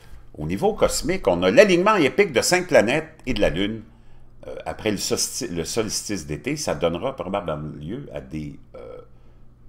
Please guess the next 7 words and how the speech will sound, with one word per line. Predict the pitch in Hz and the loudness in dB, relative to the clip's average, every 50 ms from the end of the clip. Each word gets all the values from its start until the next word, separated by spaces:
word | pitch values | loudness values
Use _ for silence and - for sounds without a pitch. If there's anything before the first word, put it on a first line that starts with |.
| - - | -20 -14
beaucoup, | 82 95 160 170 - - 135 | -8 -6 -4 -4 -4 -6 -8
beaucoup | 85 78 73 - - 78 | -8 -8 -10 -10 -8 -8
d'agitation. | 73 71 71 71 - - 69 65 - - - - - - - - - - - | -8 -8 -8 -10 -12 -12 -12 -12 -10 -12 -12 -12 -14 -16 -16 -20 -20 -20 -20
Beaucoup | - - 73 85 95 - - - 87 90 - - | -18 -14 -6 -6 -6 -6 -4 -6 -8 -8 -8 -12
d'agita-, | 69 69 73 73 - - - - - 71 - 73 | -14 -14 -12 -12 -12 -14 -12 -12 -12 -12 -12 -12
d'agitation. | 73 78 76 71 73 69 - 69 67 69 - - 92 101 113 - - - - - - - - - - - - - - | -10 -10 -10 -10 -10 -10 -10 -10 -10 -8 -10 -6 -6 -6 -6 -8 -12 -18 -20 -20 -20 -20 -20 -20 -20 -20 -20 -20 -20
Euh, | - | -20